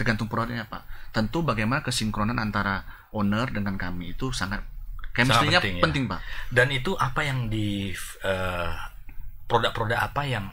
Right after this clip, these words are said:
Speaker 2: ada pada perusahaan saat ini yang siap untuk mendukung?
Speaker 1: Yang saat ini kebanyakan.
Speaker 2: Iya, iya.
Speaker 1: Kebanyakan, eh,
Speaker 2: Ada indoor, outdoor,
Speaker 1: Iya.
Speaker 2: ya.
Speaker 1: Kalau cerita-cerita mesin
Speaker 2: Iya.
Speaker 1: kami sudah hampir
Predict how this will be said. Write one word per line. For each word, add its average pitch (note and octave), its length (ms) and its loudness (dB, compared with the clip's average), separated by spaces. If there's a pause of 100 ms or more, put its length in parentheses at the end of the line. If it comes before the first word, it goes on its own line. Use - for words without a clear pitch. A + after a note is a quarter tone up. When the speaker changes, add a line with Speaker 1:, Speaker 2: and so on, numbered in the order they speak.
(180)
Speaker 2:
ada G#2 320 2
pada G#2 240 0
perusahaan G#2 320 -2
saat G2 160 -2
ini G2 160 -2
yang G#2+ 160 2
siap B2 160 0
untuk A2 240 -2
mendukung? F#2 320 -4 (880)
Speaker 1:
Yang B2+ 160 6
saat C3+ 160 6
ini C3 160 2
kebanyakan. F2 480 2 (320)
Speaker 2:
Iya, E2 160 -2
iya. - 80 -8
Speaker 1:
Kebanyakan, B2+ 600 0 (280)
eh, A2+ 560 -2
Speaker 2:
Ada F#2 160 0 (480)
indoor, F#2+ 560 -2 (400)
outdoor, F#2 800 0
Speaker 1:
Iya. - 0 -
Speaker 2:
ya. G#2+ 160 0
Speaker 1:
Kalau A#2+ 240 4
cerita-cerita C3+ 560 0
mesin A#2+ 320 0
Speaker 2:
Iya. G3+ 80 2
Speaker 1:
kami F3+ 160 0
sudah B2 240 0
hampir A#2+ 320 -2